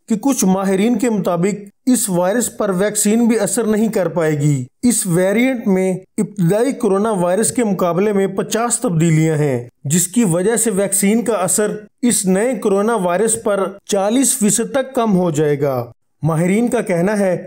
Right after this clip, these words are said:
कि वायरस जितने लोगों में मुंतकिल होता है, इसमें उतनी ही तब्दीलियां रोनमा होती हैं।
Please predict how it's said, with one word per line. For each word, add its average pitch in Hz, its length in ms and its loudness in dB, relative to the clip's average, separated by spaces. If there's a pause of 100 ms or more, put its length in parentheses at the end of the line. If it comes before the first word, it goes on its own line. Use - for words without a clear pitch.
(160)
कि 254 100 0
वायरस 202 480 0
जितने 196 340 0
लोगों 208 340 0
में 240 100 2
मुंतकिल 202 480 0
होता 190 340 0
है, 165 280 0 (160)
इसमें 220 280 0
उतनी 247 380 0
ही 247 160 4
तब्दीलियां 202 540 2
रोनमा 185 320 0
होती 165 320 0
हैं। 143 400 0